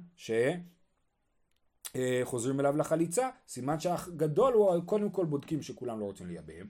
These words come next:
ואחרי זה הולכים לגדול שיחלוץ, סימן שחליצת גדול עדיפה. אומרת הגמרא, לא, לא רצו לא לחלוץ ולא לייבם. כולם לא רצו לא לחלוץ ולא לייבם.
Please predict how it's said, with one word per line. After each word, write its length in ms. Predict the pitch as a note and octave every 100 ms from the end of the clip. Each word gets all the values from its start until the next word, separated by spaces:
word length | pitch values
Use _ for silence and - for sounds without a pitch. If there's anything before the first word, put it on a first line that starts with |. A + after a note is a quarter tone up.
| - _
ואחרי 280 | A2 G#3+ D4
זה 160 | G#3 F#3+
הולכים 220 | F3 A3
לגדול 340 | A3+ A#3 B3+
שיחלוץ, 400 | A#3 A#3 F#3+ F#3+
סימן 220 | F3 G3+ G#3
שחליצת 440 | F3+ D#3 D3+ E3
גדול 240 | D3+ C#3
עדיפה. 340 | G#2+ A#2 A3+ A#3+
אומרת 220 | D3+ D#3
הגמרא, 240 | E3 F3
לא, 500 | C3+ C3 G#3+ A3 C#3 - _ -
לא 160 | D3+ D#3+
רצו 320 | D#3 B2+ B2+
לא 140 | C3
לחלוץ 400 | D#3+ F3+ A#3 A3+
ולא 200 | A#3+ C4+
לייבם. 480 | D#4 C#4 G#3 D#3 G#2+ - - _ _
כולם 460 | C#3+ C#3 F#3+ A3+
לא 200 | F#3+ F#3+
רצו 200 | F3+ F3
לא 120 | C#3 C3+
לחלוץ 300 | D#3 D#3 E3
ולא 160 | F3
לייבם. 360 | F#3+ G3+ B3+